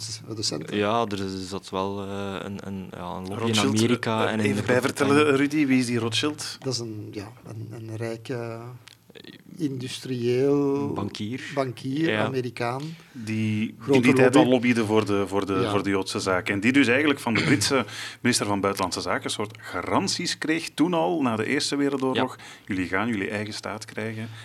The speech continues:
Speaker 3: En werd er toen al, ook al gesproken over waar?
Speaker 2: Ja, dat,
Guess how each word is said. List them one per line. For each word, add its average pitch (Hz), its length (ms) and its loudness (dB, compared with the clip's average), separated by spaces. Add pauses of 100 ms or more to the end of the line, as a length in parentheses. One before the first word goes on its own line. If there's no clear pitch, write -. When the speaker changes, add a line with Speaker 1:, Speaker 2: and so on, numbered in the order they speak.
Speaker 3:
En 113 160 0
werd 104 180 2
er 107 100 -2
toen 131 140 0
al, 170 300 -2
ook 151 180 2
al 143 120 2
gesproken 139 460 -2
over 104 220 -2
waar? 135 320 -2 (840)
Speaker 2:
Ja, 117 360 0
dat, - 200 -8